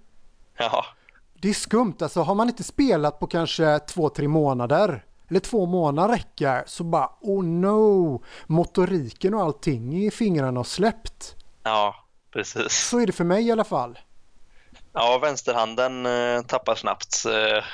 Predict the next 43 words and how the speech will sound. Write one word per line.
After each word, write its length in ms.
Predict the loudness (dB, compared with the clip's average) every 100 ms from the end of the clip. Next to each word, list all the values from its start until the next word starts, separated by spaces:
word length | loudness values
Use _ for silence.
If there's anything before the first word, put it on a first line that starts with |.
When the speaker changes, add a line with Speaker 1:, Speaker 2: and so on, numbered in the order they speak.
| -14 -16 -10
Speaker 1:
motoriken 640 | -6 -2 -2 -2 -2 -4
där. 200 | -2 -4 -6 -14 -20 -18 -18 -20 -20 -20 -20 -20 -20 -8
Speaker 2:
Det 60 | -2
är 40 |
därför 300 | 0 0 -2
man 140 | -4
måste 260 | -4 -6 -10
spela 300 | -4 0 0
lite 480 | 0 0 -2 -4 -4
varje 420 | 0 0 -2 -6
dag 260 | -2 -2 0
egentligen, 420 | -2 -4 -6 -4
va? 160 | -4 -4 -10 -16 -18 -18 -16 -4 0
Speaker 1:
Ja, 120 | 2
det 80 | 0
är 20 |
inte 140 | -4
dumt 160 | -6 -4
faktiskt. 380 | -8 -8 -10 -12 -12 -20
Men 280 | -8 -4 0
Speaker 2:
Nej. 100 | 2
Speaker 1:
det, 360 | 2 2 0 0
det 100 | -4
ska 140 | -4
göras 400 | 0 2 0 -2
också. 260 | -6 -6 -2
Det 140 | 0 2
är, 200 | 2 0
det 60 | -6 _ _ -20 _ _ -8
finns 160 | -6
många 260 | -2 -2 0
grejer 180 | 0 0
man 120 | -2
måste 220 | -4 -2 -2
göra, 240 | 0 -2
så 420 | -2 -2 0 -2 -4 -20
gitarr 480 | -20 -6 -6 -2 0
är 80 | 0
väl 100 | -4
inte 180 | -8 -10
prio 200 | -4 -2
ett 140 | -2
kanske. 260 | -6 -12